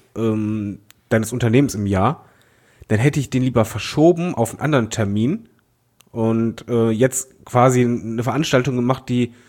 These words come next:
auch nicht als Pay-Per-View angepriesen oder beworben werden würde, weil ich glaub einfach nicht, dass die Pay-Per-View-Zahlen auch nur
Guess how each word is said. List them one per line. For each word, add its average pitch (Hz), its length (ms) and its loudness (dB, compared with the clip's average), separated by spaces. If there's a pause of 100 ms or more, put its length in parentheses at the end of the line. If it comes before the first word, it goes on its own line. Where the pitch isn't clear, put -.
(240)
auch - 160 -2
nicht 143 160 -4
als 123 160 -2
Pay-Per-View 131 600 2 (680)
angepriesen 123 800 -2
oder 104 160 2
beworben 110 480 0
werden 104 320 0
würde, 117 280 -2
weil 110 260 2 (420)
ich - 160 -12
glaub 151 180 0
einfach 143 180 -2
nicht, 139 200 -2
dass 135 80 -2
die 135 80 -2
Pay-Per-View-Zahlen 123 640 0
auch 113 120 -2
nur 123 200 -4